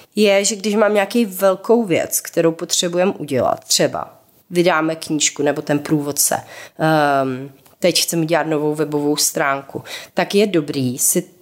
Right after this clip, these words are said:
tu velkou věc pr-, rozkouskovat na menší věci, protože ta velká věc vám přijde moc,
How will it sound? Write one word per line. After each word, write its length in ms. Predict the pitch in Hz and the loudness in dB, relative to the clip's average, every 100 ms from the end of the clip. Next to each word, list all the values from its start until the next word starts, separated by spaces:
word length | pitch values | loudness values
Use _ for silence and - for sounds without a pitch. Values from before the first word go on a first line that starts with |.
| _ - | _ 2
tu 400 | 208 202 202 190 | 4 4 0 -8
velkou 580 | 175 180 180 - 247 214 | 0 0 0 2 2 2
věc 460 | 151 110 - - - _ _ | 0 -2 -4 -8 -8 _ _
pr-, 160 | - 175 - - _ - | 0 0 0 -18 _ -4
rozkouskovat 1040 | 190 196 - 202 196 - 190 180 196 185 190 | 2 4 2 0 0 0 0 0 0 0 0
na 360 | 196 185 170 - 180 | -2 -2 -4 -8 -2
menší 460 | 170 165 - 160 | 2 2 2 -2
věci, 420 | 139 131 - 143 160 | -2 -2 0 -2 -2
protože 380 | 185 175 180 190 | -4 -2 -2 0
ta 160 | 196 185 | 0 0
velká 440 | 180 175 185 170 | 0 -2 -2 -2
věc 280 | 165 - - | -2 -4 -2
vám 160 | 160 | -2
přijde 480 | 165 - 175 160 151 - - - _ _ | -2 -4 -2 -2 -2 -4 -16 -20 _ _
moc, 640 | 190 190 175 170 - - | 2 4 2 2 0 -2